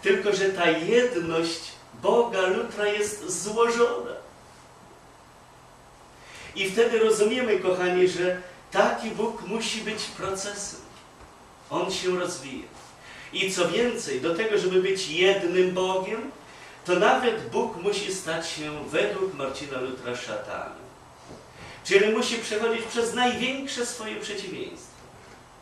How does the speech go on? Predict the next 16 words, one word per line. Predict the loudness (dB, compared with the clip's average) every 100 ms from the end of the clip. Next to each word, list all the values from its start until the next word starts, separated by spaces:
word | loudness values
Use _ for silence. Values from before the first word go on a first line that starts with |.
| -20 -20 -20 -10
Ale | 2 4 6
taka | 6 6 6
jedność, | 2 2 2 -2 -2
kochani, | -6 -4 -2 -2 -2
jest | -4 -4 -10 -16 -20 -18
straszliwa. | -12 -12 -10 -8 -8 -8 -10 -12 -16 -20 -20 -20 -20 -20 -20 -20 -20 -20 -20 -20 -20 -20 -20 -16
Zresztą | -4 -2 -2 0 -4 -2
to | 0 2
rozumienie | 2 -2 -4 -4 -6
Boga | -4 -4 -4 -8 -14 -18 -20 -18 0
doprowadziło | 2 2 -2 -4 -6 -4 -2 -2
do | -4 -6 -8 -10 -18 -20 -14
powstania | -6 -6 -2 -2 -2 -2
nazizmu | -2 -2 -6 -8 -10
hitlerowskiego, | -10 -8 -8 -8 -10 -8 -8 -8
ponieważ | -6 -4 -2 -4